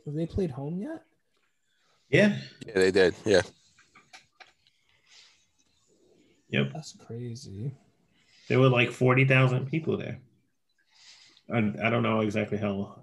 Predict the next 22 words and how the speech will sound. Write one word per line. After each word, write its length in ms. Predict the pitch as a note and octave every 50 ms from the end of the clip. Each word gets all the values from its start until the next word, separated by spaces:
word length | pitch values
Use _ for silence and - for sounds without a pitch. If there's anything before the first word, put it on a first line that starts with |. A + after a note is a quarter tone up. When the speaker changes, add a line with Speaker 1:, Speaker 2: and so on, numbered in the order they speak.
| -
Speaker 2:
how 80 | - G2+
much 200 | G#2 G#2 G#2 -
the 80 | - -
stadium, 460 | - - - G2+ G2+ G2 F#2 F#2+ - -
um, 120 | - - - - - - - - - - - - _ _ _ _ _ _ _ _ _ -
holds, 280 | C3 C#3+ C#3+ C3 A#2+ -
but 180 | - - G2+
it, 220 | G#2 G2+ G2 - -
they 80 | A2+
were 80 | A2 A2+
a 40 | A2+
little 260 | A#2 A#2 A2+ A2+ A2+
over 220 | A#2 A2 A2 G#2+
forty. 460 | - - B2 B2 A2+ G#2 G#2 - - - _ _ _ _ _ _ _ _ _ _ _ _ _ -
Speaker 1:
That's 240 | - D3+ - - - - - - -
Speaker 2:
A-, 20 | D#2
and 300 | F#2 F#2+ F#2 A#2 C3 B2+
it 120 | B2 G2
looked, 400 | F2+ A2+ D3+ C#3 C3+ - - - - _ _ _ _ _ _ _ _ _ _ _ _ _ _
it 180 | - C3+ B2+ A2+
looked 540 | G#2+ G2+ G2+ A2 G#2 F2+ - - - - - _
like 480 | - G#2 G2+ F#2+ F2+ E2 - - - -